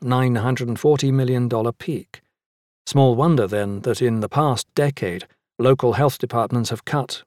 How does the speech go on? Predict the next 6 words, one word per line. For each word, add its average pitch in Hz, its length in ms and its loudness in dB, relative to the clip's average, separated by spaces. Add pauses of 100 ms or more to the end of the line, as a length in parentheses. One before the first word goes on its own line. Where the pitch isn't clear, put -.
more 117 220 0
than 120 160 0
fifty-five 135 760 -2
thousand 120 540 -4
jobs. - 560 -10 (640)
That's 165 340 2